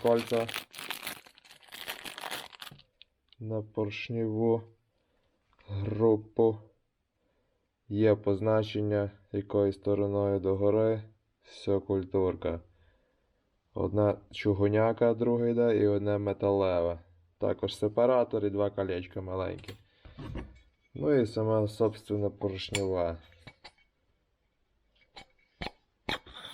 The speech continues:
Не сказав би, що прям ідеально, ідеально.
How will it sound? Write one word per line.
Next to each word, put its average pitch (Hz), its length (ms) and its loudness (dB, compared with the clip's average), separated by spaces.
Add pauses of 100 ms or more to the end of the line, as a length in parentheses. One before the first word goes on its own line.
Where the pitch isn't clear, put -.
(1700)
Не 147 120 -2
сказав 147 500 6
би, 147 100 6
що 143 160 -2
прям 143 440 4
ідеально, 151 640 4
ідеально. 117 800 4